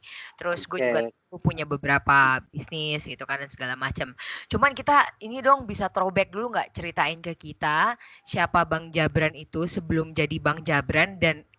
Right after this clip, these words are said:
Speaker 1: asal muasalnya jagoan brand ini tuh gimana gitu?
Speaker 2: Boleh, boleh.
Speaker 1: Monggo.
Speaker 2: Sem-, oke ya. Awalnya itu seneng banget di dunia desain grafis di, dari tahun dua ribuan lah ya.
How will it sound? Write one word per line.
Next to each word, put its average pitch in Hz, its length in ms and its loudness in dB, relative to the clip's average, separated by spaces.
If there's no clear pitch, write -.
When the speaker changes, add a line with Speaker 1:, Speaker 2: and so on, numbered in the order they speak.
Speaker 1:
asal 185 320 2
muasalnya 190 640 -2
jagoan 170 480 -2
brand 190 160 0
ini 233 320 -14
tuh 294 240 -4
gimana 165 560 -8
gitu? 147 240 -20
Speaker 2:
Boleh, 127 320 4
boleh. 104 240 -2
Speaker 1:
Monggo. 170 320 -2
Speaker 2:
Sem-, 135 320 -6
oke - 240 0
ya. 160 400 4
Awalnya 147 560 4
itu 180 480 4
seneng 156 320 0
banget 123 320 4
di 123 80 4
dunia 110 320 0
desain 107 400 0
grafis 101 800 -2
di, 98 480 -2
dari 104 240 4
tahun 117 560 6
dua 107 320 6
ribuan 113 960 4
lah 95 160 0
ya. 104 160 0